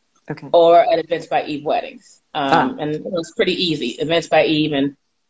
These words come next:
Speaker 2: everything pretty pops up pretty good. You can email me directly through the website
Speaker 1: Okay.
Speaker 2: and leave your name and phone number, and I'll respond back within twenty-four hours. And, and I do have a number too, office number, which is seven seven three, nine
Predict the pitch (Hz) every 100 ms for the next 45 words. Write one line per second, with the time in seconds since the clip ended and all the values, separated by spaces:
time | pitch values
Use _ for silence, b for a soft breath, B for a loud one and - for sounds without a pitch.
0 | _ 240 233 220 214 196 190 196 - 196
1 | 185 190 190 190 180 190 180 160 190 180
2 | 170 170 165 165 151 165 160 175 170 -
3 | _ - 175 165 - - 202 190 - _
4 | _ _ 160 160 151 160 170 160 147 156
5 | 160 170 151 143 - 160 160 156 160 139
6 | 151 143 143 139 - 147 143 139 139 -
7 | 147 143 135 151 147 139 - 139 151 175
8 | 170 135 143 b _ - 151 170 180 175
9 | 185 170 196 208 220 208 220 180 175 -
10 | 190 185 175 160 160 - 165 156 170 -
11 | 160 165 202 233 208 196 190 202 277 _
12 | _ _ _ 170 160 156 156 165